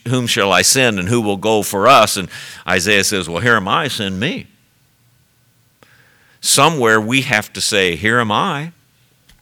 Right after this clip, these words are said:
use me, Lord, next door,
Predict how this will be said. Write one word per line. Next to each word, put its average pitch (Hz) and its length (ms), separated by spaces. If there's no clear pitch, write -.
use 127 400
me, 156 300
Lord, 90 380
next 98 400
door, 135 400